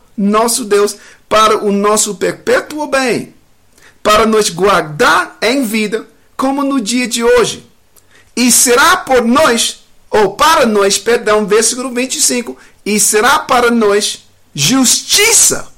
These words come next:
quando tivermos cuidado de cumprir todos estes mandamentos perante o Senhor nosso Deus, como nos tem ordenado. Olha isso. Então, o que estamos lendo em primeiro João é uma extensão disso.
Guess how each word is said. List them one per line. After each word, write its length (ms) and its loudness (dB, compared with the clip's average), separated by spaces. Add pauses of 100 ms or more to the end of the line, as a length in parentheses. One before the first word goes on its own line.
(320)
quando 480 0
tivermos 680 0
cuidado 680 0 (160)
de 140 -4
cumprir 800 -2 (120)
todos 520 0
estes 380 0
mandamentos 920 -2 (320)
perante 400 2
o 40 0
Senhor 340 0
nosso 340 0
Deus, 440 0 (380)
como 280 -2
nos 280 0
tem 280 -2
ordenado. 800 0
Olha 240 2
isso. 400 0 (760)
Então, 280 0
o 40 -4
que 100 -4
estamos 420 -2
lendo 360 0
em 60 -2
primeiro 440 0
João 560 0 (240)
é 120 2
uma 320 0
extensão 840 2
disso. 500 -4